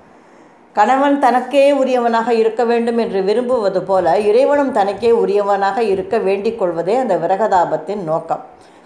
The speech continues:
சுற்றுச்சூழ்நிலைகளிலும் தேவதாசிகளின் நாட்டியத்திலும் கவலையை கொஞ்சம் மறந்திருந்தார் குலசேகர ஆழ்வார்.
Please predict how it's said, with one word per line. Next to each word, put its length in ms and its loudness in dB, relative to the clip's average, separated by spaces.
சுற்றுச்சூழ்நிலைகளிலும் 1040 0
தேவதாசிகளின் 840 2
நாட்டியத்திலும் 680 -4
கவலையை 500 0
கொஞ்சம் 380 -2
மறந்திருந்தார் 680 0
குலசேகர 480 -2
ஆழ்வார். 580 -2